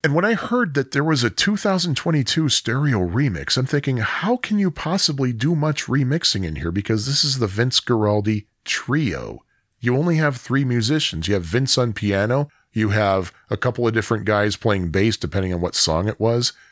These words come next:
and a couple of different guys playing drums, depending on what song it was. So you have three musicians at any given time. And that tells me that assuming they're all on their own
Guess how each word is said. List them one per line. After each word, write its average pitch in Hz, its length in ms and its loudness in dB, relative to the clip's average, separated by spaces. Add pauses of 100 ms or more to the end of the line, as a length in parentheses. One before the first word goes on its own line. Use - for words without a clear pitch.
(160)
and 117 100 2
a 110 40 0
couple 120 280 0
of 107 60 2
different 98 300 0
guys 85 260 0
playing 90 260 -2
drums, 110 320 0
depending 71 380 -6
on 73 60 -4
what 71 140 -4
song 71 280 0
it 62 100 -10
was. 65 220 -4
So 113 100 0
you 104 120 2
have 101 180 0 (180)
three 117 540 -2
musicians 98 720 -2 (240)
at 101 100 -2
any 87 160 0
given 80 300 -2
time. 156 420 0 (300)
And 120 140 -2
that 143 160 -2
tells 147 320 -2
me 104 140 2
that 98 120 0
assuming 156 540 0
they're 113 220 0 (100)
all 123 320 0
on 107 460 0
their 110 320 -2
own 110 240 0